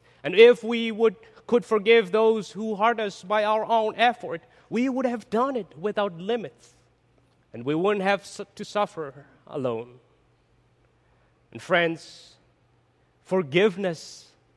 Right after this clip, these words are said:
is the work of God, and we all need God's help to practice forgiveness. And without God's help, our ability to forgive has some limits.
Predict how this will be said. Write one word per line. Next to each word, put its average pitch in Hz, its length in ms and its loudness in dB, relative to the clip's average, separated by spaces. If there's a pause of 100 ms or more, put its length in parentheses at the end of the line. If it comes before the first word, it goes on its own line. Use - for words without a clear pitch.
(240)
is 151 200 -8
the 170 80 -2
work 220 440 2 (460)
of 156 220 -2
God, 127 320 0 (1040)
and 139 80 -10
we 208 140 -2
all 233 440 4
need 214 320 -8
God's 214 380 2
help 180 400 -6 (460)
to 170 80 -14
practice - 840 -8 (140)
forgiveness. 143 1040 -4 (720)
And 123 100 -8
without 202 460 4
God's 214 320 4
help, 208 340 -6 (880)
our 196 200 4
ability 220 640 4
to 202 140 -10
forgive 202 600 0 (640)
has 165 180 -6
some 170 340 -6
limits. 170 540 -8